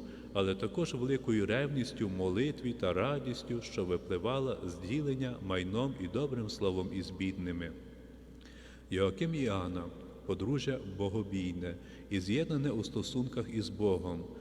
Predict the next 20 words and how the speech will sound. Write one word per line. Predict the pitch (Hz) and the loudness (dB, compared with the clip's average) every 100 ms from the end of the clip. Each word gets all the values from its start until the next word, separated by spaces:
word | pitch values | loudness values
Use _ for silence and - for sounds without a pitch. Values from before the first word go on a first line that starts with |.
| - | -12
своє | - - 95 92 | -8 2 4 4
майно | 92 90 101 151 - 92 | 4 2 2 0 -2 -2
ділили | 92 95 95 | 2 2 2
на | 95 | 0
три | 92 104 | 0 -2
частини. | - 92 - 127 98 82 - - - - | -4 -6 0 0 0 -4 -8 -12 -14 -8
Перша | - 98 98 98 | 2 2 2 -2
призначалася | 104 95 95 127 123 120 - | 0 0 0 2 4 4 2
на | 98 | -2
пожертви | 95 98 92 113 - 101 | 0 0 2 2 2 -2
для | 92 | 2
утримання | 95 95 110 98 92 90 | 2 2 0 2 2 0
храму, | - 95 101 110 113 117 - - - 95 | 0 2 2 2 -2 -4 -8 -14 -10 0
друга | 131 139 | 4 4
йшла | 131 139 123 | 4 4 4
на | 120 | 2
потреби | 107 117 120 117 | 2 2 4 4
паломників | 101 - 95 113 135 123 - 98 | 2 2 4 4 4 0 2 2
і | 92 | 2
потребуючих, | - 87 98 85 110 127 123 - 127 | 0 -2 0 2 2 2 0 0 0